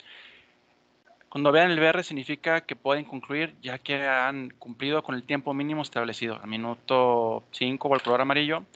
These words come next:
significa que se acercan a la culminación de su participación. Y en el color rojo que está detrás mío significa que han estado terminado ya todo lo que han dicho. Tienen solamente treinta segundos adicionales para concluir.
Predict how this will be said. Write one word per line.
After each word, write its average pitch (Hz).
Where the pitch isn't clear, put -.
significa 135
que 147
se 143
acercan 175
a 127
la 127
culminación 127
de 139
su -
participación. 120
Y 117
en 113
el 120
color 131
rojo 160
que -
está 127
detrás 156
mío 160
significa 123
que -
han 143
estado 143
terminado 127
ya 127
todo 131
lo 127
que 131
han 120
dicho. 131
Tienen 147
solamente 147
treinta 147
segundos 139
adicionales 123
para 120
concluir. 143